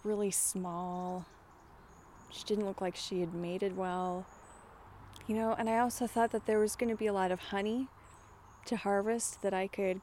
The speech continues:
feed to my other colonies rather than feeding them sugar syrup. And during the process of removing all of the comb from the walls, robbers showed up.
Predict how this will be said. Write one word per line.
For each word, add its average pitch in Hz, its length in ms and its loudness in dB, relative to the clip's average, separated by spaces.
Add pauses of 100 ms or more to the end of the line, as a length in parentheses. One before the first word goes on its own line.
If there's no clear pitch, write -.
(220)
feed 202 380 0
to 208 80 -4
my 190 180 0
other 185 200 2
colonies 196 840 -2 (380)
rather 185 320 -2
than 185 240 -4
feeding 175 360 -4
them 175 140 -6
sugar 175 320 -6
syrup. 190 480 -4 (2750)
And 202 280 2 (180)
during 208 540 4
the 202 240 6
process 208 640 4
of 185 260 2 (260)
removing 196 880 4 (440)
all 196 200 2
of 202 100 -2
the 196 80 0
comb 196 680 2 (160)
from 185 420 -2
the 185 120 0
walls, 190 760 4 (880)
robbers 208 460 4
showed 170 280 -2
up. 165 180 0